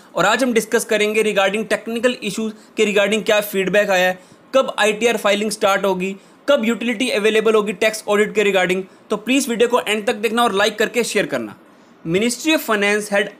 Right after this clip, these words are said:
asked आईसीएआई to constitute a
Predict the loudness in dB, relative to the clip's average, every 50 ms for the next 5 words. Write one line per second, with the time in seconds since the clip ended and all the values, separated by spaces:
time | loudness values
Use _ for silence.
0 | -2 0 2 2 0 0 -2 -4 -8 -6 -2 0 2 2 0 0 0 0 0 2
1 | 2 2 2 2 2 0 2 2 0 -2 -6 -12 -20 -20 -14 -8 -6 -6 -6 -4
2 | -2 -2 0 0 0 0 0 0 -2 -2 0 -2 0 0 -2 -2 -2 0 0 0